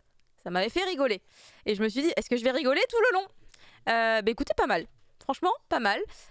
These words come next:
Euh, la série vient de se terminer sur Wakanim. Là, on est sur les fins de saison d'hiver.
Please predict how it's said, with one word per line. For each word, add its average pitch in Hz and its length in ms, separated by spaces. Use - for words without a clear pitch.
Euh, 220 680
la 240 120
série 330 280
vient 262 160
de 269 40
se 277 100
terminer 254 500
sur 233 160
Wakanim. 214 400
Là, 226 100
on 220 80
est 196 80
sur 208 160
les 190 120
fins - 180
de 277 80
saison 226 280
d'hiver. 220 340